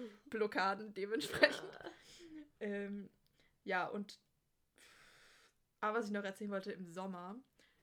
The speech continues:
Speaker 2: es gab noch so ein paar Rauchgeschichten in unserer Lernphase.
Speaker 1: Bitte?
Speaker 2: <laughs> Ja, nee, denkt jetzt wahrscheinlich was ganz anderes, als es ist,
Speaker 1: <laughs>
Speaker 2: aber let me clarify this. Nein, also wir hatten, wir lernen halt immer so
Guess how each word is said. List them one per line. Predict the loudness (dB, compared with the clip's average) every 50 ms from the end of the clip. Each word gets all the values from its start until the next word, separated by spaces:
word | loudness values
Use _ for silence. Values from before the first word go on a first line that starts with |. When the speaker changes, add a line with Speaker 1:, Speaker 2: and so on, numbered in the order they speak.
| _ -10
Speaker 2:
es | -4 0
gab | 0 0 0 -2
noch | -12 -10 -6
so | -6 -6
ein | -6
paar | -6 -6 -6 -6 -8 -10 _ _ _ _ _ _ _ _ _ _ _ -14 -10 -6
Rauchgeschichten | -4 -4 -4 -4 -6 -6 -6 -6 -4 -4 -4 -6 -6 -10 -16 _ -10 -8 -8 -8 -10 -12 -8
in | -8 -6 -6 -6
unserer | -6 -6 -6 -6 -4 -2 -2 -2
Lernphase. | -2 0 -2 -2 -4 -6 -10 -8 -6 -6 -4 -4 -6 -6 -6 -8 -10 -14 -18 -18 -18 -18 -18 -18 -6 0
Speaker 1:
Bitte? | 2 2 2 2 0 0 0 0 -2 -4 -8 _ -2
Speaker 2:
<laughs> | -2 -2 0 2 4 6
Ja, | 8 8 8 6 4
nee, | 2 -2 -4 -2 -2
denkt | -2 -4 -4 -6
jetzt | -10 -8
wahrscheinlich | -8 -8 -6 -6 -8 -8
was | -8 -10
ganz | -10 -12 -10
anderes, | -8 -10 -10 -10 -12 -12 -10
als | -10 -8 -8
es | -8 -8
ist, | -10 -12 -12 -8
Speaker 1:
<laughs> | -6
Speaker 2:
aber | -4 -4 -4 -6 -8 -12 -18 -20 -20 -20 -20 -20 _ 0
let | 4 6 8 8 8 8 6 4 2 2
me | 0 0 2 2 2 2 0 -2 -8 -16 -16 -16 -16 -20 -20 -20 -20 -20 -18 -18 -18 -6 0
clarify | 4 8 8 10 8 8 6 4 4 6 6 6
this. | 6 4 2 0 -2 -12 -16 -20 -20 -12 -6
Nein, | -4 -2 -2 -2
also | -4 -6 -6 -6 -6 -6
wir | -6 -6
hatten, | -6 -8 -8 -8 -8 -8 -8 -10 -16 -20 -20 -20 -20 _ _ _ _ _ _ _ _ _ _ _ _ _ _ _ _ -2
wir | 0 4
lernen | 4 6 4 4 4
halt | 0 0 -2
immer | -2 -4 -2 -4 -4 -4
so | -4 -6 -8 -8 -8 -8